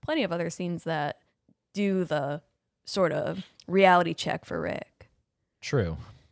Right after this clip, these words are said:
Speaker 2: I think if I had to justify why the creative choice was to put it in there in the very beginning was because this is a brand new show, right, on A M C,
Speaker 1: Right.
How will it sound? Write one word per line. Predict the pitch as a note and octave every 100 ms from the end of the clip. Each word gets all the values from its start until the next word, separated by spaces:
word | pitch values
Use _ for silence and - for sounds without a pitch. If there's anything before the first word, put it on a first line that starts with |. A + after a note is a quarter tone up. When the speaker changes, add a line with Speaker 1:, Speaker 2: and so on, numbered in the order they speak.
| _ _ _ -
Speaker 2:
I | A#2
think | - - D3+ F#3 -
if | - A2
I |
had | G#2+ C3 A#2+
to |
justify | F2+ G2 G2+ - A2+ A2+ G#2+
why | E2+ F2+ F2+ G2
the | F#2
creative | - F#2+ F2 F2+ F2
choice | F#2+ F2
was | F#2 -
to |
put | - F2
it | E2+
in | F2
there | F2+ F#2
in | F#2+
the | F2+
very | F2 F2
beginning | E2+ E2 F2+ G#2
was | F#2+ F#2 F2+
because | F#2+ F#2 F2+ F2
this | F#2
is | G2+
a | F2+
brand | E2 F2+ G#2 A2
new | A#2+ B2
show, | - E2 D#2+ A2 - _ _ _ -
right, | E2+ F#2+ F#2+
on | E2+
A | E2+
M | F#2
C, | F2 E2+
Speaker 1:
Right. | E2+